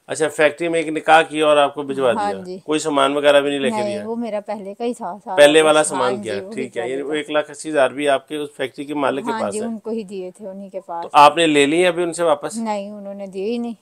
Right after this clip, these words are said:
Speaker 2: मांगे थे, उन्होंने कहा नहीं।
Speaker 1: क्या
Speaker 2: जी।
Speaker 1: कहा उन्होंने?
Speaker 2: उन्होंने कहा, "तुम्हारे बच्चों के पैम्पर आ गए, तुम्हारे बच्चों की चीजें आ गई।"
Speaker 1: उस वक्त तो आपकी अभी शादी हुई थी, तो वो बच्चे वाला मामला कहाँ से आया?
Speaker 2: मैं शादी के बाद, मेरे शोहर कमाते नहीं ना थे।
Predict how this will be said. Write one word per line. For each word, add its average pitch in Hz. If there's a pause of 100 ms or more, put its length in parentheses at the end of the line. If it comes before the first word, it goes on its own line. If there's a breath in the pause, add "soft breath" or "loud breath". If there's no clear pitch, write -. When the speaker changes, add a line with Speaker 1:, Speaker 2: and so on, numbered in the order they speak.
(160)
Speaker 2:
मांगे 214
थे, 240
उन्होंने 214
कहा 208
नहीं। 196 (360)
Speaker 1:
क्या 139
Speaker 2:
जी। 202
Speaker 1:
कहा 131
उन्होंने? 123 (480)
Speaker 2:
उन्होंने 247
कहा, 254
"तुम्हारे 247
बच्चों 214
के 220
पैम्पर 214
आ 202
गए, 190
तुम्हारे 233
बच्चों 220
की 214
चीजें 202
आ 196
गई।" 185
Speaker 1:
उस 139
वक्त 175
तो 196
आपकी 147
अभी 165
शादी 139
हुई 143
थी, 113 (500)
तो 160
वो 165
बच्चे 143
वाला 180
मामला 139
कहाँ 120
से 113
आया? 98 (140)
Speaker 2:
मैं 269
शादी 247
के 254
बाद, 240
मेरे 240
शोहर 240
कमाते 226
नहीं 240
ना 214
थे। 208